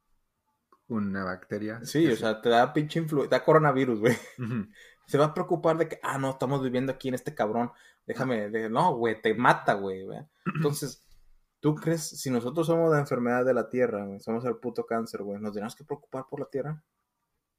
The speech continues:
Speaker 1: Bu-, pues, es lo que nos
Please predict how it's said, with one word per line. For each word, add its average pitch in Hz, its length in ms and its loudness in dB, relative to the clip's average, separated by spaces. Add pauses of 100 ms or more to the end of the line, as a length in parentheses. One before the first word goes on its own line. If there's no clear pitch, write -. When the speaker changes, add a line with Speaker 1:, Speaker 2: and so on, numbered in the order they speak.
(2000)
Speaker 1:
Bu-, 123 320 0
pues, 98 320 0
es 95 220 -6
lo 107 160 0
que 110 100 -4
nos - 440 -10